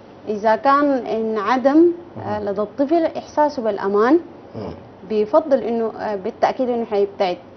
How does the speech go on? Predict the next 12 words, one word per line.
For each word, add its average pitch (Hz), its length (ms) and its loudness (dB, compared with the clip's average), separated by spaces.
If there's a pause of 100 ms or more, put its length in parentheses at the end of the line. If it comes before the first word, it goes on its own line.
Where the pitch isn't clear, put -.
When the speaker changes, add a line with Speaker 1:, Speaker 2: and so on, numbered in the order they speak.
(280)
Speaker 2:
مهم. - 400 -12
Speaker 1:
اللي 202 160 -2
هو 254 480 6
ده 285 400 4
سلوك 247 380 0 (240)
تلغائي 262 600 4
دفاعي، 233 520 6 (440)
يعني 190 280 -4
ممكن 190 320 -4 (220)
يفضل 262 540 4
Speaker 2:
مم. - 60 -6
Speaker 1:
إنه، 240 360 0